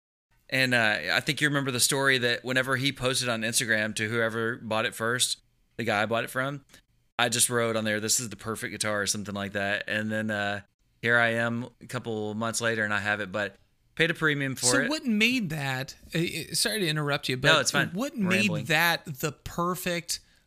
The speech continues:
Speaker 2: like, no compromise Stratocaster?
Speaker 1: Well, it was, so it was the, it was the neck shape that I wanted, which was one. It was the weight
Speaker 2: Wh-, what is
Speaker 1: kinda
Speaker 2: the neck shape?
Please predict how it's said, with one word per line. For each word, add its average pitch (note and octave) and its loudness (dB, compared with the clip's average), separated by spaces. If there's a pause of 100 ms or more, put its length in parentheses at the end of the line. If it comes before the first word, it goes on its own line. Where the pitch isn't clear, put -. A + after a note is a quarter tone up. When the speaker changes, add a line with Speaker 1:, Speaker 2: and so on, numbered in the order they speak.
Speaker 2:
like, C3+ -4
no D#3 0
compromise B2+ -2
Stratocaster? - -4 (280)
Speaker 1:
Well, E3+ 4
it E3 0
was, E3+ 0 (100)
so D#3 4
it D#3 0
was C3 -4
the, B2+ 2
it B2 -2
was A2+ -2
the C3 0
neck B2+ 0
shape B2+ 2
that B2 0
I A#2+ 2
wanted, A#2 -4 (260)
which G#2+ -6
was G#2+ -4
one. G#2 -4 (360)
It A2+ -6
was A#2+ 0
the A#2+ -4
weight A2 -2
Speaker 2:
Wh-, - -4
what G3+ 0
is G#3+ 0
Speaker 1:
kinda A#2+ 2
Speaker 2:
the D#3 0
neck B2+ 0
shape? A#2+ -2